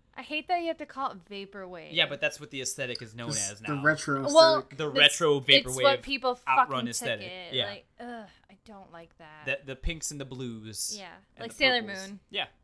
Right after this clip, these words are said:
Speaker 1: So.
Speaker 2: Like, yeah, it's kinda played out and overdone now, but, like, I miss that aesthetic. I miss, like,
Speaker 3: Yeah.
Speaker 2: that hand-drawn kind of, like, it looks kinda sketch. You can tell that it was drawn.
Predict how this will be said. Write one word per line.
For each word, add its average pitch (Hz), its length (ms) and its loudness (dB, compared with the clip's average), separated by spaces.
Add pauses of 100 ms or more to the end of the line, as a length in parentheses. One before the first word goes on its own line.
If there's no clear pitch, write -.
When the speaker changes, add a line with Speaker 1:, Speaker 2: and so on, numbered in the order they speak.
(340)
Speaker 1:
So. 202 80 -20 (320)
Speaker 2:
Like, 190 320 2 (380)
yeah, 226 220 10
it's 226 120 2
kinda 202 180 -4
played 190 220 -2
out 165 160 4
and 151 80 -14
overdone 131 420 -6
now, 120 200 -2
but, 127 180 -12
like, 117 200 -8 (440)
I 160 400 8 (260)
miss 135 320 -10
that 104 180 -14
aesthetic. - 360 -20 (140)
I 175 100 2
miss, 208 240 -2
like, 190 120 0
Speaker 3:
Yeah. 170 140 0
Speaker 2:
that - 100 -14
hand-drawn 156 600 0
kind 151 180 -8
of, 131 120 -10
like, 127 300 -4 (380)
it 147 180 -16
looks 147 240 -16
kinda 156 240 -14
sketch. 156 300 -6
You 175 80 -12
can 180 140 -10
tell 214 200 0
that 202 160 -10
it 165 60 -10
was 143 160 -12
drawn. 104 500 -16